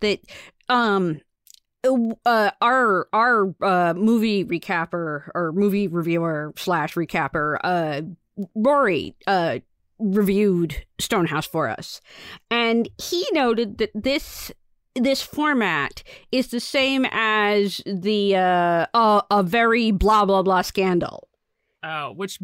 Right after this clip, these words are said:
Speaker 2: had a really bad recent season.
Speaker 1: But that a lo-, that there has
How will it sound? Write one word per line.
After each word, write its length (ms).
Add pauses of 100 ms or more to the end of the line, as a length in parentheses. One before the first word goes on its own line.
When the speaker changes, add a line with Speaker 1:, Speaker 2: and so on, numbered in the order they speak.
Speaker 2:
had 220
a 40
really 300
bad 320
recent 300
season. 480 (560)
Speaker 1:
But 260
that 220 (580)
a 140
lo-, 220 (240)
that 180
there 120
has 180